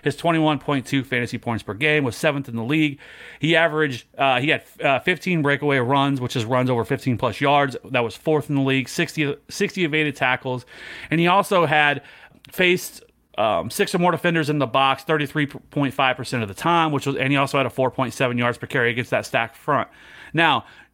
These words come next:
what happened last year to, to what happened in two thousand eighteen had a lot to do with Big Ben. Once Big Ben went down, that entire team sort of cratered, right? They had Delvin Hodges,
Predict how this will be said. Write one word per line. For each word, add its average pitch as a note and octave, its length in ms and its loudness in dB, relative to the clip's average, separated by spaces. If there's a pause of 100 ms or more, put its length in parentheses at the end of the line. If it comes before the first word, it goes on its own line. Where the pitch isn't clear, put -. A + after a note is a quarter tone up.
what D#3 220 0
happened A3+ 400 2
last F3 320 2
year C#3+ 360 0 (180)
to, C3 640 -2
to D#3+ 120 0
what D3+ 160 2
happened D3+ 300 2
in C3+ 60 -2
two D#3+ 140 -4
thousand C#3 360 0
eighteen D3+ 480 -2 (180)
had D#3+ 300 0
a C#3 40 0
lot D#3+ 280 2
to C#3+ 60 -12
do C#3+ 120 -2
with B2+ 140 -2
Big A#2+ 240 -2
Ben. A#2 260 0 (240)
Once F3 200 2
Big E3 320 0
Ben C#3+ 260 2
went C3+ 240 -2
down, A#2 480 0 (320)
that D3+ 220 2
entire C#3+ 500 0
team C3 380 0
sort B2 200 0
of A2+ 100 -6
cratered, C3 380 -2
right? B2 220 0
They C3+ 100 -4
had A#2+ 220 0
Delvin A#2 280 0
Hodges, C3+ 600 0